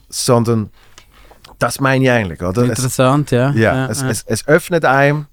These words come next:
Speaker 2: Mhm.
Speaker 1: eben, es öffnet einem auf einmal die Möglichkeit, dass ich finde, das ist, das ist eigentlich, es ist ein ruhiger, äh,
Speaker 2: Mhm.
Speaker 1: Volkssong eigentlich,
Speaker 2: Mhm,
Speaker 1: oder?
Speaker 2: mhm.
Speaker 1: Also ich finde, das finde ich voll geil.
Speaker 2: Mhm.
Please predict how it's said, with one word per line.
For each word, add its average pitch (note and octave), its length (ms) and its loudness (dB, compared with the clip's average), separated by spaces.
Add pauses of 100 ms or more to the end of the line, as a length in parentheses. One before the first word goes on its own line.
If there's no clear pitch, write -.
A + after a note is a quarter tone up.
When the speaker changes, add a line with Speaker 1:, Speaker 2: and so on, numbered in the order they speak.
Speaker 2:
Mhm. C3 140 2
Speaker 1:
eben, C3 200 2
es B2 120 -2
öffnet C#3+ 320 -2
einem B2+ 160 0
auf A#2 100 -6
einmal C3+ 280 0 (300)
die B2 60 -6
Möglichkeit, A2+ 540 -2
dass G#2 80 -8
ich G2 80 -6
finde, F#2 320 -8 (680)
das G2 160 -6
ist, - 140 -10
das G2 120 -4
ist G#2 100 -8
eigentlich, G#2+ 200 -2
es - 80 -8
ist - 60 -8
ein G2+ 60 -12
ruhiger, E3 680 0
äh, C3 40 2
Speaker 2:
Mhm. C3 320 2
Speaker 1:
Volkssong A#2+ 600 -2
eigentlich, E2 300 -2
Speaker 2:
Mhm, B2 100 0
Speaker 1:
oder? C#3 220 -2
Speaker 2:
mhm. C3+ 220 -2
Speaker 1:
Also - 140 -14
ich - 80 -20
finde, F2+ 240 -12 (340)
das - 120 -20
finde - 160 -16
ich - 20 -20
voll - 240 -12
geil. - 180 -10 (200)
Speaker 2:
Mhm. B2+ 360 2